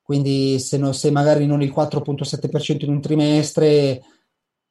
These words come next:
eh, saremmo magari arrivati al tre e mezzo, al quattro, comunque, considerato che il Taiwan,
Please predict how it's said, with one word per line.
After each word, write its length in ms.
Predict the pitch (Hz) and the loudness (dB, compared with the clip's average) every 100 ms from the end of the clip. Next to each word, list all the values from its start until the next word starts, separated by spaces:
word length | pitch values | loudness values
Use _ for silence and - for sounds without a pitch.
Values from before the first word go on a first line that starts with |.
| - | -12
eh, 200 | 123 117 | -10 -8
saremmo 360 | - 117 123 120 | -8 -6 -6 -4
magari 300 | 123 123 123 | -4 -4 -4
arrivati 320 | 123 131 - | -4 -6 -8
al 80 | 123 | -10
tre 140 | - | -8
e 40 | 120 | -6
mezzo, 360 | 123 131 127 | -4 -6 -6
al 140 | 120 - | -8 -6
quattro, 480 | 131 135 139 131 | -4 -2 -4 -10
comunque, 560 | - 131 151 147 - 147 | -6 -2 -2 -2 -6 -16
considerato 640 | _ 143 - 143 139 139 | _ -12 -8 -6 -6 -8
che 100 | 131 | -6
il 100 | 139 | -6
Taiwan, 800 | 135 143 143 135 131 135 135 139 | -2 0 0 0 0 -2 -4 -8